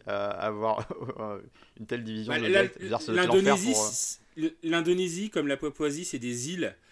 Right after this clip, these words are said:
Speaker 2: Donc concrètement, les, les îles se sont développées,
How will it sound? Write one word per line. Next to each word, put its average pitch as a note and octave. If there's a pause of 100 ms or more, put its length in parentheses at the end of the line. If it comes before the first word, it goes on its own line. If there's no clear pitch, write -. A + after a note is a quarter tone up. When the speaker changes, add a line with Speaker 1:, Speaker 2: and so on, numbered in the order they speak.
(280)
Speaker 2:
Donc B2+ (160)
concrètement, E3+
les, C3
les B2+
îles G#3
se E3
sont C#3
développées, C#3